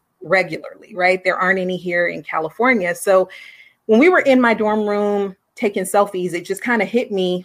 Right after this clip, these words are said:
what if my daughter actually has an opportunity to, to go to Spelman or go to an H B C U?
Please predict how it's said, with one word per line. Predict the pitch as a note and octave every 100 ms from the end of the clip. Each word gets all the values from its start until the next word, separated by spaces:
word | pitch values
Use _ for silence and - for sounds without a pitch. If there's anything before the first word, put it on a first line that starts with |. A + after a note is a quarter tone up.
| _
what | E3+ A3 C4
if | D#4 -
my | F#3 F#3
daughter | F#3 G3+
actually | F3 F3+ G3+
has | F#3 F3
an | F3
opportunity | F3 E3 D#3 G#3 F#3 F3 E3
to, | - F3+ E3 _ _
to | - G3+ - _
go | G3
to | G#3
Spelman | G3 - A#3 A3 F#3
or | E3+
go | E3+
to | F#3+ F#3
an | F3+
H | F3+ -
B | F#3
C | - F3+
U? | E3 C4 B3 G3